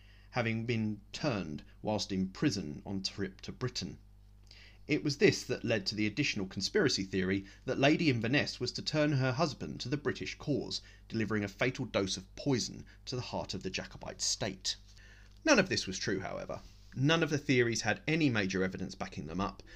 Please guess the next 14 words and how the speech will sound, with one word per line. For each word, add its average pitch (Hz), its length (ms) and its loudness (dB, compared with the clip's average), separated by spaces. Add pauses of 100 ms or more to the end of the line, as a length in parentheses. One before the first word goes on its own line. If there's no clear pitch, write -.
(160)
They 113 120 6
relied 120 380 8
on 101 300 2
innuendo 104 640 4
and 92 160 2
the 92 60 -4
prejudices 95 580 -2
of 95 100 -4
the 95 100 -4
people 95 320 -2
hearing 92 400 2
the 76 80 -4
said 98 260 -4
rumours. 110 420 0